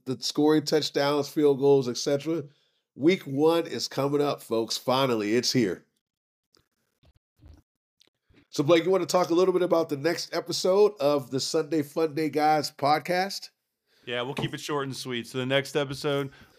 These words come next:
Speaker 2: we're gonna review week one. That's the good, the bad, the ugly. So we're gonna review what happened in week one, just a couple standouts.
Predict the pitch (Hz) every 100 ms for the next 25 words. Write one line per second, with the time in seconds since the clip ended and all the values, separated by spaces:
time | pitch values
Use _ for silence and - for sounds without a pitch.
0 | - 143 143 151 139 127 107 139 156 147
1 | 151 139 127 120 104 98 - _ _ _
2 | - 127 - 127 120 185 170 147 151 143
3 | 135 123 117 110 104 - 117 117 113 _
4 | _ _ _ - 127 135 131 127 110 127
5 | 120 117 117 147 156 185 180 180 175 170
6 | 185 190 175 135 - 139 - 147 156 165
7 | 170 202 -